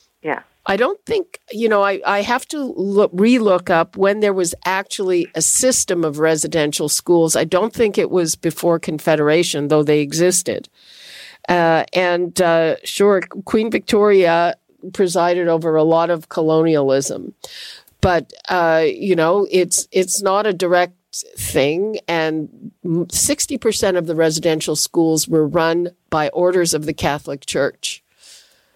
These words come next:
Speaker 2: So for whatever happened on those premises, whatever order ran it, and I know, uh, some of them were run by the Oblates, uh, you know, they're the people that did it, and that's why people want an apology from the Pope.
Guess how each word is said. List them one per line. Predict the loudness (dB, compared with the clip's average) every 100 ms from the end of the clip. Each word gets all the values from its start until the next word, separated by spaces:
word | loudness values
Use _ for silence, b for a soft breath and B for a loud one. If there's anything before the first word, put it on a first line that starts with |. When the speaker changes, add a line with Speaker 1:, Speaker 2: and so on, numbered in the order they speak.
| -6
Speaker 2:
So | -2 2 2 2 -2 -8 _ _ _ _ -2
for | 0
whatever | 4 4 4 2 2
happened | 2 0 -2 0
on | 0 2
those | 2 0
premises, | -2 0 0 0 0 0 0 -4 -4
whatever | 0 2 2 2 2
order | 4 4 4 4 2 0 -2
ran | 0 2 2
it, | 0 0
and | 0 0
I | 2
know, | 2 2 0 -2
uh, | 0 -2 -4 -6
some | -2 0
of | 0
them | 0 0
were | 0
run | 2 0
by | 0 0
the | -2 -2
Oblates, | 0 0 0 0 0 -4 -10 b b b _ -4
uh, | -2 -2 -4
you | -2 0
know, | 2
they're | 2 2
the | 2
people | -2 -2 -2 0
that | -2 2
did | 2
it, | 2 2
and | 0 0
that's | -2 -2
why | -2
people | -2 -4 -6 -6
want | -4 -4
an | -4
apology | -4 -2 0 0 -2
from | -6 -4 -4
the |
Pope. | -2 -2 -2